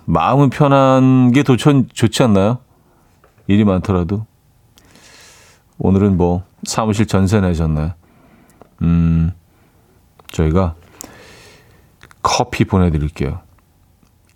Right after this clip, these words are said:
임정현님, "어제 아이와 늦은 시간까지 받아쓰기 연습하고 잠들었어요.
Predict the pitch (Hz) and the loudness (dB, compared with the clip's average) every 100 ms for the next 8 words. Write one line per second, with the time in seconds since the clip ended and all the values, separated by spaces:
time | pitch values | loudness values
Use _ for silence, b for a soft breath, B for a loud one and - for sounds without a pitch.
0 | - 117 165 139 143 143 151 139 120 139 | 0 4 4 4 2 4 4 4 4 2
1 | 190 B B B B B B B B - | 0 B B B B B B B B -4
2 | 123 127 180 131 156 170 165 131 143 165 | -2 0 0 0 0 0 2 2 2 2
3 | 156 160 - 143 165 123 123 139 - 143 | 2 2 2 0 0 -2 -2 -2 0 2
4 | 139 123 - 143 131 123 113 104 98 - | 4 2 0 -2 0 0 2 2 0 0
5 | 92 80 | -2 -2